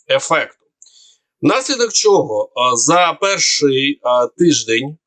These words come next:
з січня двадцять шостого року російські окупаційні війська захопили сорок вісім квадратних кілометрів території України.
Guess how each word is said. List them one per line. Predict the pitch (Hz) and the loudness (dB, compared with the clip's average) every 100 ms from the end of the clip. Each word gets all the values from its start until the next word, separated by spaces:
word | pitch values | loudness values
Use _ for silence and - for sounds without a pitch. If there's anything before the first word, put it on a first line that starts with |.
| 123 120 113 113 110 | -4 -2 0 -2 -4
з | 101 - - _ _ _ _ _ _ _ - - | -4 -8 -8 _ _ _ _ _ _ _ -10 -4
січня | - 175 - 139 127 | -2 0 -2 0 0
двадцять | 127 143 - | 0 0 0
шостого | - 139 - 127 | -2 -2 -2 0
року | 143 196 190 | 2 0 0
російські | 151 - 151 - | 0 2 0 0
окупаційні | 135 143 143 135 151 127 117 | -4 -4 -6 -2 -2 -2 -4
війська | 127 - 185 160 | -2 -2 -2 -2
захопили | - 156 160 160 135 135 110 107 139 _ _ _ - | -2 -2 -2 0 0 0 0 -2 -4 _ _ _ -4
сорок | - 202 247 - | 0 2 0 -4
вісім | 131 180 - 202 202 | -4 -2 0 -2 -4
квадратних | 147 131 131 156 147 | -2 0 0 -2 -4
кілометрів | - 123 131 147 139 | -6 -4 -4 -4 -8
території | 131 117 110 117 113 | -4 -4 -4 -4 -4
України. | 110 104 110 107 101 | -4 -6 -4 -2 -4